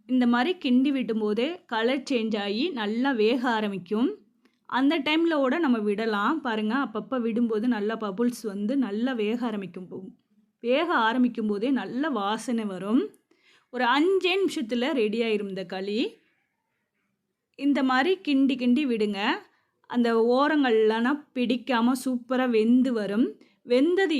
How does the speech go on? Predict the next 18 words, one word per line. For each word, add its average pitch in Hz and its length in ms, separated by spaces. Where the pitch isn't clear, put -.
எப்படின்னு 262 420
நம்ம 214 260
செக் 208 180
பண்ணா 220 360
கலர் 262 340
நல்லா 226 200
சேஞ்ச் 214 300
ஆயிரும். 220 360
அதே 214 240
சமயம் 233 360
தண்ணியில 277 520
நம்ம 214 220
கையை 226 400
தொட்டுட்டு 214 520
அந்த 220 180
களியில 254 500
தொடும்போது 226 540
ஒட்டவே 339 420